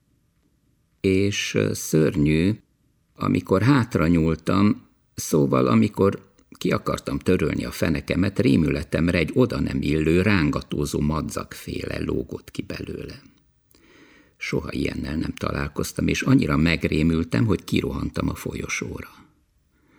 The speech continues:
Épp Gudi jött velem szemben. Nem jött, hanem az égtelen zajra, amit én keltettem artikulátlan üvöltésemmel, kirontott a női vécéből, botladozva,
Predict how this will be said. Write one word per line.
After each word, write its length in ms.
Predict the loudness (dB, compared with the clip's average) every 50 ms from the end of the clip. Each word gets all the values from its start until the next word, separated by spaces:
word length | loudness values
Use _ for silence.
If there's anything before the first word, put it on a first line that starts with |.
| _ _ -20 -20 -20 -20 -20 -20 _ _ _ _ _ 0
Épp 260 | 2 2 2 2 -2 -8
Gudi 420 | -2 0 0 0 2 2 2 2
jött 260 | 2 2 0 -2 -2 -2
velem 360 | -2 0 0 0 0 -2 -2
szemben. 760 | -4 -4 -6 -6 -6 -4 -6 -6 -6 -6 -6 -4 -6 -6 -8 -10 -16 -20 _ _ _ _ _ _ _ _ _ _ _ _ _
Nem 240 | 4 4 6 6 4
jött, 380 | 2 2 2 2 0 -2 -4 -6
hanem 520 | -2 0 2 4 4 4 4 2 0 -2 -6 _ _ _ _ _ _ _
az 240 | -2 -2 -2 -2 -4
égtelen 540 | 0 2 2 2 2 -2 -2 0 2 2 0
zajra, 600 | 0 0 -2 0 0 0 0 0 2 2 2 0
amit 320 | 2 2 0 0 0 -4 -2
én 280 | 0 0 0 0 -2 -2
keltettem 880 | -2 -2 -2 -2 -4 -4 -4 -4 -4 -6 _ -4 0 2 2 2 2 2
artikulátlan 960 | 0 0 0 -2 -6 -10 -10 -6 -6 -4 -4 -2 -4 -4 -4 -2 -2 0 0
üvöltésemmel, 1040 | -2 -2 0 -2 -2 -2 -2 -2 -2 -2 0 0 2 4 4 4 4 4 2 0 -2 -8 -20 -20 -20 -20 -20 -20 -20 _ -2
kirontott 640 | 2 4 4 4 4 2 0 -2 -4 -4 -2 0
a 60 | 2
női 300 | 4 4 6 6 4 4
vécéből, 880 | 2 2 2 0 -2 -2 -2 0 2 2 2 2 2 4 4 4 2
botladozva, 1000 | 4 2 2 2 2 0 0 0 0 0 -4 -4 -4 -6 -4 -2 0 0 0 0